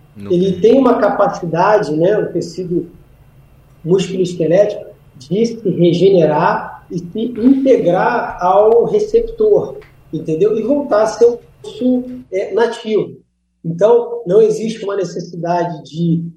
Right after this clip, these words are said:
Speaker 2: é, imunoterapia, não existe, é óbvio que tem que haver uma preparação do tecido, né, do, do osso, né, para ser transplantado, mas esse tecido que vai ser colocado ali, osso, tendão, menisco, ele vai servir como um arcabouço,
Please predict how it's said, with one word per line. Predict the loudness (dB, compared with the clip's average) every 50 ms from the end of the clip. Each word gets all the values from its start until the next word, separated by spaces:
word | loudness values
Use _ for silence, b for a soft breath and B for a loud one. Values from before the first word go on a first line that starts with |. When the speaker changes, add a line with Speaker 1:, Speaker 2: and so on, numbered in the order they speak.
| _ _
Speaker 2:
é, | -2 -2 -2 0 0 0
imunoterapia, | 2 2 4 4 2 0 0 0 -2 -2 -4 -6 -8 -10 -10 -8 -6 -2 2 2 2 4
não | 4 2 2 2
existe, | 0 -2 -4 -6 -6 -6 -6 -4 -2
é | 0
óbvio | 2 2 2 2 0 -6 -12 -16
que | -18
tem | -10 -6 -6 -6
que | -4 -6
haver | -8 -6 -6 -8
uma | -6 -6 -6 -6
preparação | -8 -10 -8 -6 -6 -6 -6 -8 -8 -8 -8 -8 -8
do | -8
tecido, | -10 -10 -10 -12 -14 -16 -10 -6 -6 -6 -4 -2
né, | 0 0 0 -2
do, | -2 -6 -10 -10
do | -12 -14 -18 -16 -8 0 4 6
osso, | 6 6 4 2 -6 -14 -20 _ -20 -20 -8 -2
né, | 0 0 0 0 -4 -8 -14 -18 -20 -20 -20 _ _ 2
para | 4 4 4 4 4 4 4 2 0
ser | -2 -2 0 0 0 0 0
transplantado, | -2 -2 -2 -4 -4 -4 -2 -2 -2 0 0 0 0 0 0 -2 -6 -10 -14 -16 -20 _ _ _
mas | -2 0 2 2 2 2 0 0 -2 -8 -12 -18 -20 -20 _ _ _ -4
esse | -2 -2 -2 -2 -2
tecido | -2 -2 -2 -2 -2 -2 -2 -2 -2 -2
que | -2 -2
vai | -2 -2 -2
ser | -2 -4 -6 -4
colocado | -2 -2 -2 -2 -2 -2 -2 -2 0 0 -2 -2
ali, | -2 -2 -2 -4 -4 -8 -12 -12 -6
osso, | 0 2 2 2 2 0 -2 -6 -12 -14 -10 -6
tendão, | -6 -4 -4 -2 0 2 2 2 2 0 0
menisco, | -2 -4 -6 -6 -8 -8 -8 -8
ele | -6 -6
vai | -4 -4 -4 -4
servir | -6 -6 -8 -6 -6 -8 -10 -12 -12 -14 -14 -12 -10
como | -8 -8 -4 -4 -4
um | -4 -4
arcabouço, | -6 -8 -10 -10 -8 -6 -6 -4 -2 -2 -2 -2 -4 -6 -10 -16 -20 -20 -20